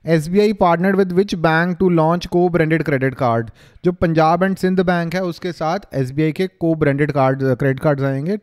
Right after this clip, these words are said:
Till now, as, as Punjab and Sindh Bank, uh, they were unable to start the credit card wing, but now S B I has partnered with the Punjab and Sindh Bank. Adani Group has recently purchased एन डी टी वी. कितना स्टेक लिया है? ट्वेंटी सेवन पॉइंट टू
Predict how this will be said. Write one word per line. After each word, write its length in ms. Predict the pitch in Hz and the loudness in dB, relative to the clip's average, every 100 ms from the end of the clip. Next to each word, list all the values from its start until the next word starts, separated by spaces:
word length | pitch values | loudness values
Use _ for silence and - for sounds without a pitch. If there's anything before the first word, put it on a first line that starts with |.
| 156 | -2
Till 180 | 147 147 | -2 -2
now, 160 | 143 135 | -2 -2
as, 240 | 135 131 | -4 -4
as 240 | 135 - | -10 -10
Punjab 400 | - 139 131 135 | -12 -6 -4 -4
and 120 | 151 147 | -4 -6
Sindh 240 | 151 147 | -6 -4
Bank, 320 | 135 147 208 - _ _ _ _ | -4 -4 -6 -10 _ _ _ _
uh, 160 | 131 127 127 | 0 0 0
they 140 | 131 | -2
were 160 | 151 156 | 0 0
unable 440 | 151 147 156 175 170 | 0 0 0 0 -2
to 160 | 160 | -4
start 480 | 160 151 127 139 143 | -4 -2 0 0 0
the 440 | 135 131 120 113 107 | 0 0 0 -2 -2
credit 300 | 143 151 170 | -2 -2 -2
card 280 | 151 131 120 | 0 0 0
wing, 240 | 135 175 | -2 -2
but 160 | 151 135 | -4 -4
now 340 | 131 151 262 - _ _ - | -4 -4 -4 -10 _ _ -4
S 180 | 143 135 | -2 0
B 180 | 147 160 | 0 0
I 20 | |
has 200 | 165 - | 0 -2
partnered 380 | 147 127 151 156 | 0 0 0 -2
with 140 | 143 | -2
the 100 | 196 | -2
Punjab 340 | 156 135 117 | -2 0 0
and 140 | 120 123 | -2 -6
Sindh 240 | 117 107 | -6 -6
Bank. 340 | 107 104 170 - _ _ _ _ _ _ _ - - _ - _ - | -6 -8 -10 -16 _ _ _ _ _ _ _ -20 -20 _ -20 _ -4
Adani 420 | 156 160 170 202 | 0 2 2 2
Group 240 | 185 202 180 | 2 2 2
has 220 | 196 175 | 0 0
recently 640 | 165 170 190 185 190 190 | -2 0 -2 -2 -4 -6
purchased 680 | - 175 - 175 175 165 - | -4 -6 -2 0 0 -2 -6
एन 100 | 151 | -4
डी 140 | 156 160 | -2 0
टी 180 | 165 | 0
वी. 180 | 160 165 165 165 | 0 -2 -6 -10
कितना 320 | 156 160 165 165 | -14 -10 -8 -8
स्टेक 260 | - 151 156 | -6 -6 -4
लिया 180 | 151 156 | -2 -2
है? 60 | |
ट्वेंटी 220 | 151 147 | -2 -6
सेवन 320 | 151 135 135 135 | -4 -2 -2 -2
पॉइंट 260 | 147 143 | -4 -6
टू 180 | 139 135 | -8 -8